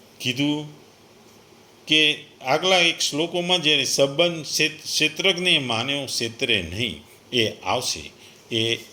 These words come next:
તેરમા અધ્યાયમાં ક્ષેત્ર અને ક્ષેત્રજ્ઞ વિશે જણાવ્યું છે. અર-, અપરા પ્રકૃતિ અને ભગવાનમાં તો કાર્યકરણ, કાર્યકારણનો સંબંધ છે. કેમ કે અપરા પ્રકૃતિ ભગવાનનું કાર્ય છે, પરંતુ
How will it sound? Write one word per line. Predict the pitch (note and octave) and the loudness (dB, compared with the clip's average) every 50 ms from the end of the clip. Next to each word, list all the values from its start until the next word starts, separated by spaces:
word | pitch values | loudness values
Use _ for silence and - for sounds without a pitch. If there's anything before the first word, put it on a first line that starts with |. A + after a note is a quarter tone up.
| - - - - | -20 -20 -12 -6
તેરમા | C3 C#3 C#3+ C#3 C3 B2+ | -4 -4 -2 -2 -4 -6
અધ્યાયમાં | G#2+ E2 D#2+ E2 G2 G#2+ A#2 A#2+ G#2+ G#2+ G2 F2 - | -6 -8 -8 -6 -4 -4 -4 -4 -4 -8 -10 -10 -8
ક્ષેત્ર | - - D#3 E3 D#3+ - E3+ E3 | -4 -2 -2 -2 0 0 0 0
અને | C#3+ B2 A2+ G2+ | 0 0 -2 -6
ક્ષેત્રજ્ઞ | A2 - C3+ B2+ - - C3+ C#3+ C3+ B2 - - - - G#2+ G#2 | -6 -6 -8 -8 -6 -4 -2 0 -2 -2 -4 -8 -14 -10 -8 -6
વિશે | G2+ F#2 E2+ F#2+ G#2 - - E2 D2+ D2 D#2 - | -6 -6 -6 -8 -8 -8 -8 -10 -10 -12 -10 -8
જણાવ્યું | F2+ E2+ F2 G#2+ A2 F#2 D2 | -8 -6 -6 -8 -10 -10 -12
છે. | - - E2+ E2 E2+ - - - - - - - - - - - - - - - - | -12 -14 -14 -16 -18 -20 -20 -20 -20 -20 -20 -20 -20 -20 -20 -20 -20 -20 -20 -4 0
અર-, | - D#3+ F#3+ | 4 6 6
અપરા | G3 F#3+ - - F3 G3+ A#3 A#3 A#3 A#3 A3+ A3 G3+ | 6 4 2 2 2 2 4 4 2 2 4 2 2
પ્રકૃતિ | - F#3 F#3 F3+ - F3+ G3 F#3+ F#3+ G3 F#3+ | 0 0 -4 -4 -4 -6 -8 -6 -2 0 2
અને | F3+ E3+ E3 D#3+ C#3+ | 2 2 2 0 0
ભગવાનમાં | A#2 B2 B2+ B2+ B2 C3 D3+ D#3 E3 D#3+ D#3+ D#3 D#3 D3+ D3+ D#3 D#3 D#3 D#3 - | 0 0 -2 0 0 0 0 0 0 -2 -4 -6 -6 -6 -4 -4 -4 -4 -4 -4
તો | D#3 C#3 | -6 -6
કાર્યકરણ, | B2 - - C3 B2+ B2 C3 C3+ C3 C3 - B2+ A#2+ B2 B2+ B2+ B2 A2 | -6 -4 -2 -2 0 0 0 -2 -2 -2 -2 -4 -4 -4 -8 -10 -10 -8
કાર્યકારણનો | - - B2 A#2+ A#2+ A#2+ A2 - - A2 G#2+ A2+ A#2 A2+ G#2+ F#2 D#2+ | -6 -4 -2 -2 -2 -2 -2 -4 -4 -4 -4 -4 -6 -6 -8 -10 -10
સંબંધ | - - - - F2 A#2 A#2+ | -10 -12 -12 -12 -12 -12 -12
છે. | - - - - - - - - - - - - | -12 -14 -16 -18 -20 -20 -20 -20 -20 -20 -16 -4
કેમ | - C#3 D3 D#3+ D#3 | -2 0 0 0 0
કે | - D#3 C#3+ | 0 2 4
અપરા | C3 B2+ B2 - C3+ C3 C3 B2 | 4 4 2 0 0 0 0 0
પ્રકૃતિ | - - A#2 A#2+ A#2 - A#2+ A2+ A2+ A#2+ A#2 A#2 A2 - - - | 0 -2 -4 -6 -6 -10 -12 -12 -10 -8 -8 -8 -8 -10 -6 -4
ભગવાનનું | F#2+ F#2+ G2 G2+ A2 A2 G2+ F#2 F2 D#2+ - - - - | -4 -4 -2 -4 -4 -4 -4 -6 -10 -12 -14 -16 -12 -8
કાર્ય | - E2+ - B2 A2+ | -6 -4 -4 -4 -6
છે, | A2 - - - - - - - - | -8 -10 -14 -18 -20 -20 -12 0 2
પરંતુ | A#2+ A#2 B2+ A#2+ A2+ A#2 G#2 | 4 4 4 0 -4 -8 -10